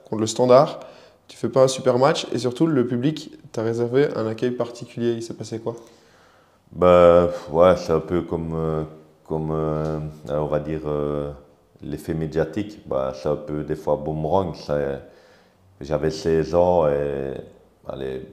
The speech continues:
Speaker 2: la presse, euh, on, on a profité un peu, euh, pour un peu, euh, sortir des, des faits que,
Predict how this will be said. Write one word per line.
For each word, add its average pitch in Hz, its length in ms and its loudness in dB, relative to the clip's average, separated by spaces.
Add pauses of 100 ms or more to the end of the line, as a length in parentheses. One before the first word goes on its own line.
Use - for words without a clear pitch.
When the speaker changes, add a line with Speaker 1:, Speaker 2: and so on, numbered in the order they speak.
(640)
Speaker 2:
la 65 100 0
presse, - 440 -6
euh, 69 440 -2 (180)
on, - 400 -10
on 71 40 -8
a 65 80 -4
profité 82 500 -8
un 78 140 0
peu, 78 180 -8
euh, 71 560 -4 (720)
pour 73 180 -2
un 73 60 2
peu, - 160 -6
euh, 73 680 -2 (180)
sortir - 580 -6
des, 73 280 -4
des - 320 -8
faits - 400 -6
que, 73 360 -4